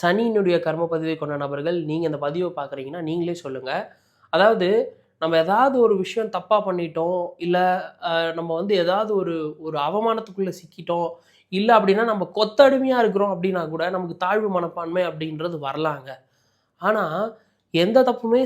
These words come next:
செய்யாம லைஃப் நல்லா இருக்கு, சூப்பரா இருக்கு, எல்லாமே கரெக்டா இருக்கு, அப்படி இருக்கும்போது எதுக்கு உங்களுக்கு நேச்சுரலாவே ஒரு தாழ்வு மனப்பான்மை அப்படின்றது இருக்கு? இது உங்களோட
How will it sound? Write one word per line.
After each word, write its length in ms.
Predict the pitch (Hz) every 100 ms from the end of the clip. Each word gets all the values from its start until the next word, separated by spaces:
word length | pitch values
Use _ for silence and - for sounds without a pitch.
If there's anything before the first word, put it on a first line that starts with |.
| 254
செய்யாம 520 | 196 180 160 151 180
லைஃப் 340 | 175 165 196 202
நல்லா 400 | 165 147 180 202
இருக்கு, 320 | 180 - 165 -
சூப்பரா 360 | 185 185 180 175
இருக்கு, 320 | 151 156 170
எல்லாமே 400 | 151 175 180 196
கரெக்டா 380 | 170 156 151 160
இருக்கு, 400 | 143 147 185 -
அப்படி 220 | 175 180
இருக்கும்போது 640 | 226 254 233 185 208 - 170
எதுக்கு 380 | 220 311 320
உங்களுக்கு 320 | 277 240 214 170
நேச்சுரலாவே 680 | 175 208 - 233 226 226
ஒரு 220 | 240 185 175
தாழ்வு 320 | 170 190 196
மனப்பான்மை 560 | 175 160 160 156 165
அப்படின்றது 480 | 151 151 151 143 147
இருக்கு? 440 | 143 139 139 139 _ _ _ _ _ _ _ _ _ _ _ _ _ _ -
இது 180 | 202
உங்களோட 580 | 208 202 247 269 262 233